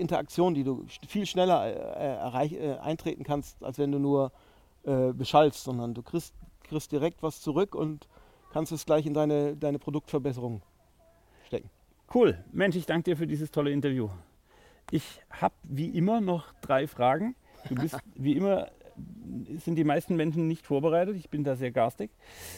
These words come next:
Speaker 1: Ja.
Speaker 2: Ähm, erste Frage: Hast du eine Buchempfehlung für unsere Zuhörer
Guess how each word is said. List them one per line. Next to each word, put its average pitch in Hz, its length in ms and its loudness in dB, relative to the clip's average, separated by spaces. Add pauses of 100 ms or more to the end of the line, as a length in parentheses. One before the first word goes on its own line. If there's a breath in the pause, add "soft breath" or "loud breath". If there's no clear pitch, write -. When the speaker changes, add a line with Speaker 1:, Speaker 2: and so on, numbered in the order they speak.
(120)
Speaker 1:
Ja. 120 160 0
Speaker 2:
Ähm, 143 640 2 (640 soft breath)
erste 190 280 2
Frage: 185 480 0
Hast 180 220 -4
du - 20 0
eine 185 140 4
Buchempfehlung 156 800 2
für 123 120 -2
unsere 120 360 0
Zuhörer 110 640 0